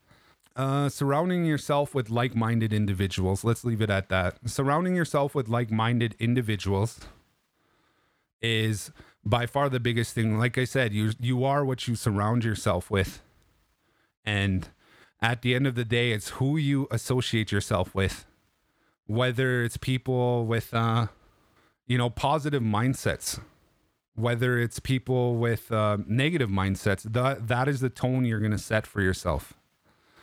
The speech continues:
And I've, like I said, I've been through it. I've been surrounded by people that I, like, that are friends, right?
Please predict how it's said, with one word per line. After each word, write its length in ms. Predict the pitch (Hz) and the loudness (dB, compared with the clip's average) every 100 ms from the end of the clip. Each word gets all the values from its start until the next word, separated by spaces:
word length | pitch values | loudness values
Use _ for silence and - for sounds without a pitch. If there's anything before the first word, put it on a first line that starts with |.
| - - _ - | -20 -20 _ -4
And 360 | 98 98 90 90 - - - - _ | 0 2 2 -2 -8 -20 -20 -20 _
I've, 380 | 104 123 117 92 | -2 0 -2 -2
like 200 | 123 123 | -2 0
I 80 | 127 | 0
said, 260 | - 135 110 | 0 0 0
I've 220 | 107 101 | 0 0
been 180 | 127 135 | 0 0
through 220 | 143 143 | 0 0
it. 140 | 135 - | 0 0
I've 340 | 113 117 101 | 0 0 0
been 160 | 139 143 | 0 0
surrounded 540 | - 139 127 135 123 | 0 0 2 2 2
by 160 | 110 110 | 0 0
people 640 | - 143 151 147 139 131 | 0 -2 0 0 0 0
that 200 | 120 113 | 0 2
I, 140 | 110 - - - 120 | 0 -2 -12 -10 0
like, 240 | 127 110 - _ | 2 2 -6 _
that 300 | 127 123 123 | -2 2 2
are 140 | 120 117 | 2 -2
friends, 480 | - 113 123 104 | 0 0 2 0
right? 340 | 98 104 127 | 0 0 0